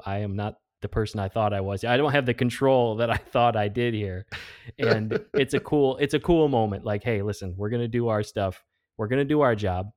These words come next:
Speaker 1: Don't get out of line." It, it's a, it's a, it's a nice moment for her. And it's a nice moment for Bloodsport's daughter, where she
Speaker 2: Mm-hmm.
Speaker 1: sees him, and then she's, she's proud of her dad. So they're, they're, they're tying everything up in a nice bow.
Speaker 2: It is. It's, it's, and, and not, not too heavy-handed,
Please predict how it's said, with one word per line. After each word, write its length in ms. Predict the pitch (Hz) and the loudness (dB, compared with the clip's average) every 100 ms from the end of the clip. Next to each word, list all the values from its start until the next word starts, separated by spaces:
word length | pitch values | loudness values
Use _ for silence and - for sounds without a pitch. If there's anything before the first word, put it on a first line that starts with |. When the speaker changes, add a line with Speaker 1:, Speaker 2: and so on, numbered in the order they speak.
| _ | _
Speaker 1:
Don't 220 | 120 135 | 0 0
get 140 | 131 127 | 0 0
out 140 | 123 | 0
of 60 | 117 | -2
line." 460 | 117 104 98 101 107 | -4 -4 -6 -10 -10
It, 200 | - 135 | -4 -2
it's 120 | 143 156 | -2 -2
a, 120 | 139 | -2
it's 140 | 139 | -2
a, 80 | 131 117 - | -4 -6 -12
it's 120 | - | -6
a 60 | |
nice 220 | 110 107 - | -4 -4 -4
moment 260 | 101 95 | -6 -6
for 140 | - 98 | -10 -6
her. 320 | 143 139 131 _ | -4 -4 -6 _
And 80 | - | -8
it's 100 | 151 | -4
a 20 | |
nice 160 | 247 214 | -4 -2
moment 280 | 170 170 143 | -2 -2 -2
for 360 | 147 135 127 - _ - | -2 0 -2 -6 _ -12
Bloodsport's 540 | 120 120 - 107 92 | -6 -6 -4 -8 -6
daughter, 500 | 101 120 139 156 160 _ _ _ _ | -2 0 0 -2 -8 _ _ _ _
where 140 | 104 | -6
she 120 | 104 127 | -4 -2
Speaker 2:
Mm-hmm. 100 | 269 | -2
Speaker 1:
sees 160 | 131 | 0
him, 120 | 127 | 0
and 60 | 113 | 0
then 80 | 110 | -2
she's, 200 | - 95 - | -6 -12 -14
she's 220 | - 107 | -16 -14
proud 420 | - 113 123 131 | -4 -2 0 -2
of 80 | 127 | -2
her 100 | 127 | -2
dad. 380 | 120 117 120 - | 0 0 -2 -6
So 100 | 113 | -4
they're, 200 | 147 151 | -4 -4
they're, 180 | 165 170 - | -4 -6 -6
they're 100 | 196 | -6
tying 380 | 185 226 247 240 | -4 -4 -2 -2
everything 320 | 233 254 240 | -2 -2 2
up 180 | 175 175 | 0 0
in 80 | 123 | -4
a 60 | |
nice 200 | 127 135 | -2 -4
bow. 360 | - 101 85 101 | -4 -6 -6 -8
Speaker 2:
It 120 | 320 | -4
is. 280 | 330 135 - 139 | -2 -2 -6 -14
It's, 140 | 139 | -10
it's, 220 | 135 135 | -8 -8
and, 200 | - 139 | -8 -8
and 160 | 143 143 | -8 -8
not, 160 | 151 165 | -6 -6
not 180 | 180 | -6
too 160 | - 190 | -6 -6
heavy-handed, 680 | 147 120 110 110 120 139 | -6 -6 -8 -8 -8 -10